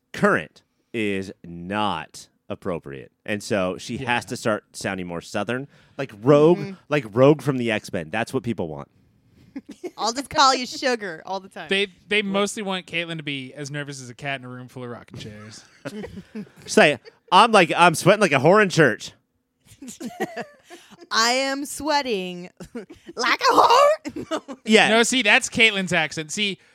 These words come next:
Speaker 2: uh, an actual note we got from that demo is, "The dinosaurs died. Why does she sound like a dinosaur still alive?"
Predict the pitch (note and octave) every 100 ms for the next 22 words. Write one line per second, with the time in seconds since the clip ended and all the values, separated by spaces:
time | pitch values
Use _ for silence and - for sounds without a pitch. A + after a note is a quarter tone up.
0 | _ F#3 F3+ F3+ F3+ G3 A3 F#3 F3+ D#3+
1 | D#3+ D#3 D#3+ D#3 D3 D3 D3+ D3+ D3+ C3
2 | C#3 D3+ D3+ E3 - D#3+ C3 D3 C#3+ C#3
3 | C3+ C#3 C#3 - D3 - C#3+ C#3 C3+ C3+
4 | C3 C3 B2+ C3 - B2 A#2 A2 G2 -